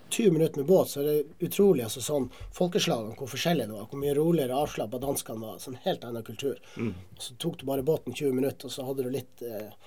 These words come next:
Speaker 1: litt strammere A fire-liv i, i Sverige, som, som svenskene var. Ja, så det, det var,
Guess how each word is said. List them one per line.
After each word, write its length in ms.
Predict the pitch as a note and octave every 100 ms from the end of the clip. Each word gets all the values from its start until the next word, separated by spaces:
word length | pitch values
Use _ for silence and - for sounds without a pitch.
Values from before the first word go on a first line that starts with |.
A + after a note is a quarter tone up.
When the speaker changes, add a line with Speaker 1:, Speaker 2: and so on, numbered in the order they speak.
| - - -
Speaker 1:
litt 140 | D#3+
strammere 760 | - D3+ D3 C#3+ C3 A2+ A2 C3+ -
A 160 | C#3+
fire-liv 500 | B2+ C#3 C#3 C3 A#2
i, 300 | F#2+ G#2+ G2+ A2
i 100 | C#3+
Sverige, 340 | - C#3 B2 -
som, 200 | - C3
som 160 | - C3
svenskene 440 | - C3+ - G#2+ A2
var. 240 | F#2+ - - - - - - -
Ja, 120 | C3 - - - C3
så 160 | A2
det, 220 | C3 C3+ B2+
det 200 | C3+ B2+
var, 460 | E3 C#3+ G#2+ A2